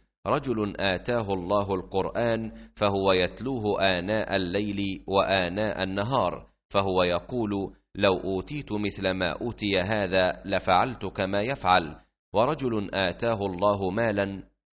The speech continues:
فهو ينفقه في حقه فيقول: لو أوتيت مثل ما أوتي عملت فيه مثل ما يعمل". حدثنا علي بن عبد الله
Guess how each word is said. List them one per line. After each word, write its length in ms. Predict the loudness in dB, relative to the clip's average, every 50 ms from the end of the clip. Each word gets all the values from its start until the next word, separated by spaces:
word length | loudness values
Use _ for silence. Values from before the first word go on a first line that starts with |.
| _ 2
فهو 300 | 2 4 4 6 4 4
ينفقه 680 | 4 4 0 -2 -6 -10 -10 -8 -6 -2 0 0 0 0
في 200 | 0 -2 -4 -2
حقه 400 | -2 -2 -4 -4 -4 -6 -4 -2 -2 -4 -2
فيقول: 800 | 2 2 4 4 2 0 -2 -4 -4 -2 -2 -2 -2 -4 -6 -10 _ _ _ _
لو 160 | 2 4 4
أوتيت 580 | 4 4 2 -2 -2 -2 -4 -6 -8 -6 -6 -6
مثل 380 | -4 -4 -4 -6 -4 -2 -2 -2
ما 200 | 0 0 0 0
أوتي 680 | 0 -2 -6 -8 -8 -6 -2 0 2 2 2 0 -2 -4
عملت 500 | 2 2 4 4 2 0 -4 -8 -6 -6
فيه 420 | -8 -6 -6 -6 -6 -4 -4 -4 -4
مثل 320 | -4 -6 -6 -2 -2 -2
ما 160 | 0 0 0
يعمل". 520 | 0 0 0 0 0 0 -2 -2 -4 -6 -10 -16 _ _ _ _ _ _ _ 0
حدثنا 500 | 0 0 2 0 -4 -4 -2 0 2 2
علي 440 | 4 4 2 2 0 -2 -6 -6
بن 140 | -4 -2 0
عبد 280 | 2 2 2 2 0 -2
الله 440 | -2 0 2 4 4 4 2 -2